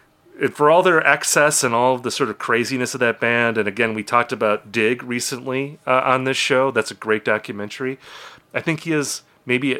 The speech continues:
sort of a clownish persona f-, among a lot of people who don't listen to the band, but, like, he's actually written, like, quite a few good songs and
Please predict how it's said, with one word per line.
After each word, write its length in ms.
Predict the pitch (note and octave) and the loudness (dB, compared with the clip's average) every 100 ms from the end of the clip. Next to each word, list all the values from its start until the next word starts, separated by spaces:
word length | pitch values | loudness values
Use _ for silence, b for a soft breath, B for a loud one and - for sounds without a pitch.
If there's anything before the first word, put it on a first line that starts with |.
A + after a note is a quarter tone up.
| - | -8
sort 200 | - C#3+ | 0 0
of 60 | A#2 | 0
a 80 | |
clownish 680 | - - A2+ A#2 C3 C3 - | -6 -2 2 2 0 -2 -2
persona 560 | B2+ - A2+ A2+ C#3+ E3+ | -2 -2 -2 -2 -2 -4
f-, 200 | D#3+ _ | -4 _
among 320 | B2+ A#2 A#2 A2 | -4 0 0 2
a 60 | |
lot 160 | G#2 A2+ | 2 2
of 80 | - | -2
people 200 | B2 A2+ | -6 -2
who 80 | |
don't 160 | A2 A2 | -2 -2
listen 220 | A2 A#2 | -6 -8
to 40 | G2+ | -8
the 60 | |
band, 360 | G2+ A2 E3+ D3+ | -4 -2 -2 -6
but, 160 | - | -8
like, 240 | E3 - _ _ | -10 -16 _ _
he's 240 | - A3 | -12 -10
actually 240 | D#4 - C4 | -6 -2 -2
written, 240 | G#3 F#3+ | -2 -2
like, 140 | A#2 | -4
quite 180 | - C3+ | 0 0
a 40 | B2 | 0
few 220 | C3+ A2 | -6 -6
good 280 | A2+ A#2+ - | -2 0 0
songs 500 | A2 G#2+ G#2 G2 G#2 | 2 2 0 -2 -10
and 220 | G2+ | -12